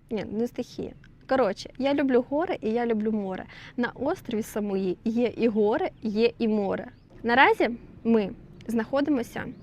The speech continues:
в будинку, в якому ми будемо жити. Це ми переїхали з того будинку, який я вам щойно показала. Ми звідти переїхали, тому що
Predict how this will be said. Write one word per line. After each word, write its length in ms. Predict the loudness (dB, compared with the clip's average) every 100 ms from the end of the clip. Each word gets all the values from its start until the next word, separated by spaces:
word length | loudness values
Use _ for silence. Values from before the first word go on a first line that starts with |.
| -8
в 80 | -4
будинку, 540 | 0 2 2 0 -4 -4
в 40 | -4
якому 320 | -4 -2 0
ми 140 | 0
будемо 300 | 0 -2 -4
жити. 240 | -6 -10 -10
Це 120 | -6 -4 0
ми 180 | 0
переїхали 440 | 2 0 0 -4 -6
з 60 |
того 260 | -6 -6 -4
будинку, 520 | -2 0 -2 -4 -6 -6 -14 -6
який 340 | -4 -2 0
я 80 | 0
вам 140 | -2 -4
щойно 280 | -4 -4
показала. 380 | -4 -4 -2 0
Ми 140 | 0 0
звідти 220 | -2 -2
переїхали, 560 | -2 -2 -2 -4 -4
тому 260 | -4 -4 -4
що 140 | -6